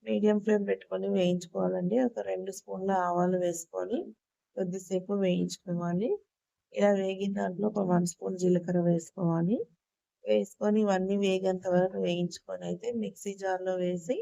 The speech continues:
మెత్తని పౌడర్ చేసుకోవాలి. ఇలా మిక్సీ జార్‌లో వేసుకొని అయితే మెత్తని పౌడర్ చేసి అయితే పక్కన పెట్టుకుంటున్నాను. చూడండి ఇలా మెత్తగా చేసుకున్నాను.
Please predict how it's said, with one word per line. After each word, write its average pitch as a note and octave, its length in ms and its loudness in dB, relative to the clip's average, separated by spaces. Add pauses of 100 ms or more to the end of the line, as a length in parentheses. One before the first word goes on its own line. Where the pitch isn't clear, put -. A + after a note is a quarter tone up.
(560)
మెత్తని G3+ 520 -2
పౌడర్ F#3 460 2
చేసుకోవాలి. F#3 720 -2 (1080)
ఇలా G3+ 180 2
మిక్సీ G3 320 0
జార్‌లో G3+ 360 2
వేసుకొని F#3+ 380 -4
అయితే F#3+ 180 -4
మెత్తని G3 400 -4
పౌడర్ F#3+ 360 0
చేసి F#3 220 2
అయితే A3 180 -6
పక్కన A3 340 -6
పెట్టుకుంటున్నాను. F3+ 800 -2 (560)
చూడండి F#3+ 440 -4
ఇలా G3 160 2
మెత్తగా F#3 420 -2
చేసుకున్నాను. F3+ 760 0